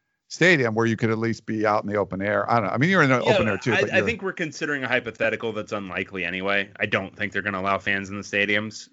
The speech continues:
Speaker 2: Um, I think they might have a football season, but I don't,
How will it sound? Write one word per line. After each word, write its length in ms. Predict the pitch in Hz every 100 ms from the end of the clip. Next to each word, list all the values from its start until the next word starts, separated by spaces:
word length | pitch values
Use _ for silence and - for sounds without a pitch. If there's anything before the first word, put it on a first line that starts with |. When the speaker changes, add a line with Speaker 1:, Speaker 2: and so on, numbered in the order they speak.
| -
Speaker 2:
Um, 560 | 98 90 87 82 80 - _
I 80 | 95
think 240 | 92 92 - _ - -
they 120 | 127
might 160 | 107 107
have 120 | 95
a 60 | 90
football 320 | 110 - 87
season, 420 | 90 82 82 85
but 120 | 95
I 60 | 87
don't, 200 | 87 85